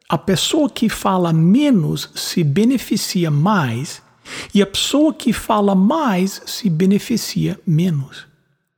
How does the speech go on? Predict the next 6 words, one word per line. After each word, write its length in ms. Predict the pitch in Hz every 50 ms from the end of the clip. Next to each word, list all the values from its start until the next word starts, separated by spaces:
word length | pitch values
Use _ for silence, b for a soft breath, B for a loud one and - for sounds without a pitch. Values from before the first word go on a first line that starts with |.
| _ _ _ _ _ _ _ B B B B B B B B B B B B B B -
Então, 460 | 247 226 - - 262 262 269 - - - - - _ _ _ _ _ _ _ _ -
é 80 | 254
bem 220 | 247 254 262 254 -
simples. 640 | - - - 165 143 113 - - - - - - - _ _ - _ _ -
Ouça 340 | - 240 262 - - - 233
mais, 480 | 208 214 240 269 277 285 247 - -